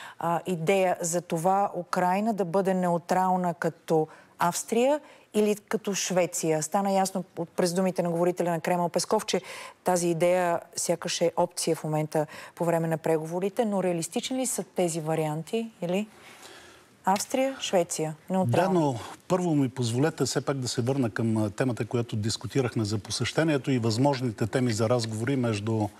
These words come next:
Speaker 2: а, а, американския секретар по отбраната и, а, българския министър-председател и министър на отбраната.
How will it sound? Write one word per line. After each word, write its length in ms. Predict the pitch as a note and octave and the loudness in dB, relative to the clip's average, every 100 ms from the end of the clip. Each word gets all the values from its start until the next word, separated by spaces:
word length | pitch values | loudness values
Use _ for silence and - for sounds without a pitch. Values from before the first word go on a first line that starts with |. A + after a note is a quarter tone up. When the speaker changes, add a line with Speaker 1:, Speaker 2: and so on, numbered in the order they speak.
| - - - - A#2 | -20 -20 -20 -10 -4
Speaker 2:
а, 300 | A#2 G#2 G2+ G#2+ | -2 -2 -4 -4
а, 180 | A#2 A2 | -2 0
американския 640 | A2 A#2 A2+ C3 - A#2+ | 2 0 2 0 0 -2
секретар 440 | G#2 A2+ G#2 - A2+ | -2 -2 -2 0 -2
по 160 | - | -2
отбраната 500 | G#2 A#2 D3 B2 A#2 | 0 2 2 0 0
и, 300 | B2 A#2 A2 | 2 2 0
а, 340 | G#2 G#2 G2+ G2 F#2+ G2 G#2 - | -2 -4 -4 -6 -8 -8 -10 -6
българския 640 | A#2 A#2 A#2+ A2+ - A2 | 0 2 2 2 0 2
министър-председател 1000 | A2+ A2 - G2+ G#2+ G2+ G#2+ B2 B2 A2 | 2 0 -2 -2 -2 0 2 2 0 0
и 40 | G#2+ | 2
министър 400 | G#2+ G#2+ - G#2+ | 2 0 0 0
на 120 | G2+ | 0
отбраната. 420 | G2 A2 F#2+ | 0 0 0